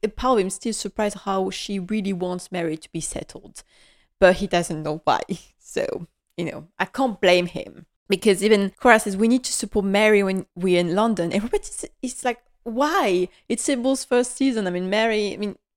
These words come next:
why? It's not right for Sybil." <laughs> And Cora is like, "Well, <laughs> if you knew what I know, you would agree with me." And we have a scene between O'Brien and Cora when, uh, O'Brien brings Cora her breakfast tray.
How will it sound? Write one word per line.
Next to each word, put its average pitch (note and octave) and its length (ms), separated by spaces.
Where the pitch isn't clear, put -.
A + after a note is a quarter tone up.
why? C4 300
It's G#3+ 240
not A3 320
right G#3+ 260
for - 180
Sybil." F3+ 640
<laughs> - 240
And A#3 480
Cora A#3+ 280
is G#3+ 120
like, F#3 280
"Well, F#3 360
<laughs> - 120
if - 320
you E3+ 100
knew B3 460
what B3+ 320
I G3 200
know, F3 220
you A3+ 100
would G#3 80
agree F#2+ 260
with - 160
me." - 120
And G3+ 380
we A3 100
have A#3 160
a G#3+ 60
scene G#3 160
between F#3+ 400
O'Brien F3+ 400
and F3+ 200
Cora D#3 340
when, E3 460
uh, F3 220
O'Brien G3 560
brings F3+ 300
Cora E3 380
her E3+ 120
breakfast D#3+ 520
tray. F3 340